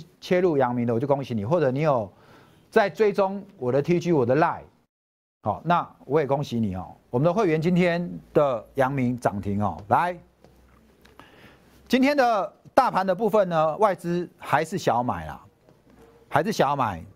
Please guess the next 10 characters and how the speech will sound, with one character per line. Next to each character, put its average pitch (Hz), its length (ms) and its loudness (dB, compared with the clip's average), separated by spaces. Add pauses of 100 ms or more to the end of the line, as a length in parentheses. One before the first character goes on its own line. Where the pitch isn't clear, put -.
(640)
三 233 180 4
大 240 200 2
法 156 180 0
人 151 180 0
呢 156 380 0 (280)
小 135 380 0
卖 190 240 0
超 170 360 0
十 131 340 -8
亿， 143 300 -2